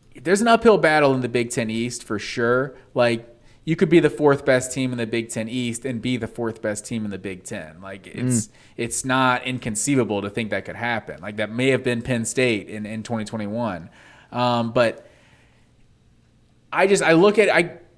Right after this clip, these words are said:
Speaker 1: I look at Michigan State, and I think the only way to get the seat cooler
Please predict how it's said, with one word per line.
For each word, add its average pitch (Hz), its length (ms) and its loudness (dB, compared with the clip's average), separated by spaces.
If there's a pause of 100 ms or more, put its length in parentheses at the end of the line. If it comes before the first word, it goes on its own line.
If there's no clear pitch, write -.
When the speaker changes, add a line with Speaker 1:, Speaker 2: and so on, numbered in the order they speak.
(120)
Speaker 1:
I 170 80 4
look 202 180 4
at 247 80 2
Michigan 208 360 -2
State, 170 500 2
and 135 540 -6 (560)
I 175 120 2
think 233 140 0
the 208 100 2
only 185 220 4
way 175 200 4
to 165 80 4
get 170 180 -2
the 151 80 -6
seat 160 340 -2
cooler 185 720 0